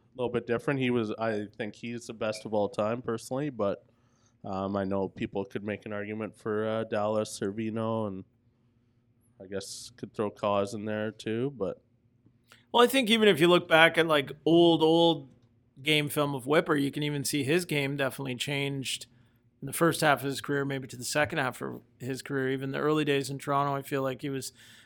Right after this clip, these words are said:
Speaker 2: maybe even a little bit more active in the goal than later. And is that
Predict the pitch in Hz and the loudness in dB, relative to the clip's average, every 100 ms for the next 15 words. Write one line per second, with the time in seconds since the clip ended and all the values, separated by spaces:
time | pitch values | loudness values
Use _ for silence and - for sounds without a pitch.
0 | _ 156 160 160 147 131 160 151 151 151 | _ -2 2 4 4 4 4 6 4 4
1 | 151 151 139 151 - _ 139 143 - 156 | 4 4 2 -2 -10 _ 2 2 2 0
2 | 139 - - - _ - 151 139 143 143 | 0 -6 -16 -20 _ -4 -4 0 2 2
3 | 143 139 139 139 139 127 _ _ _ _ | 2 2 0 0 -6 -8 _ _ _ _
4 | 151 196 214 160 143 143 131 139 156 165 | 8 12 12 10 6 0 0 10 12 10
5 | 160 | 8